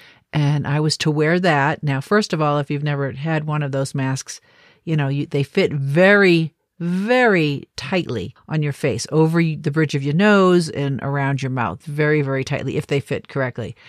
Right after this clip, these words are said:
So that in itself was uncomfortable. But over that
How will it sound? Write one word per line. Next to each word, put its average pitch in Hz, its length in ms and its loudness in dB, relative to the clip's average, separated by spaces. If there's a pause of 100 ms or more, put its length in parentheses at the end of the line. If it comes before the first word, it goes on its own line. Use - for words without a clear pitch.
(360)
So 160 220 2
that 185 300 2 (220)
in 165 120 2
itself 151 480 0
was 135 340 -6 (140)
uncomfortable. 151 760 -4
But 170 240 0
over 262 340 4
that 233 640 2